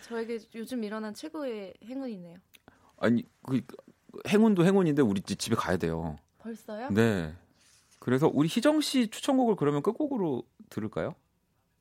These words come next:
Speaker 2: 아, 그거를 다음에 듣겠는 걸로.
Speaker 1: 네네. <laughs>
Speaker 2: 그 다음에 들을게요. 오늘 뭐
Speaker 1: 네.
Speaker 2: 많이 받아가셨는데
Speaker 1: 네.
Speaker 2: 이 다음에 들어도 되죠?
Speaker 1: 네, 그럼요.
Speaker 2: 네, 네.
Speaker 1: <laughs> 그럼요.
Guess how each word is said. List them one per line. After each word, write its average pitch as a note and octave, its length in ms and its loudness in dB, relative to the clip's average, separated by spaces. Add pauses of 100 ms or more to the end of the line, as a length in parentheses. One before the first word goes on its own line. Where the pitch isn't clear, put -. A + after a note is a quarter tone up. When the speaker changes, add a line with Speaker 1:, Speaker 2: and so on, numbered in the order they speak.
(220)
Speaker 2:
아, G#2+ 220 2
그거를 G#2 420 2
다음에 A2 340 0
듣겠는 - 800 -6
걸로. D#2+ 300 -4
Speaker 1:
네네. C4 340 2
<laughs> - 580 2
Speaker 2:
그 C#3 80 2
다음에 F#3 240 6
들을게요. B2+ 460 4
오늘 G#3 240 8
뭐 E3 140 6
Speaker 1:
네. B2 60 4
Speaker 2:
많이 D#3 180 8
받아가셨는데 E3 880 8 (160)
Speaker 1:
네. A3 200 -6
Speaker 2:
이 F3+ 60 4
다음에 G3+ 300 6
들어도 G3 260 6
되죠? A3 260 2 (640)
Speaker 1:
네, B3+ 240 2
그럼요. B3+ 320 2
Speaker 2:
네, - 60 8 (220)
네. A3 100 6
Speaker 1:
<laughs> - 440 2
그럼요. - 460 -2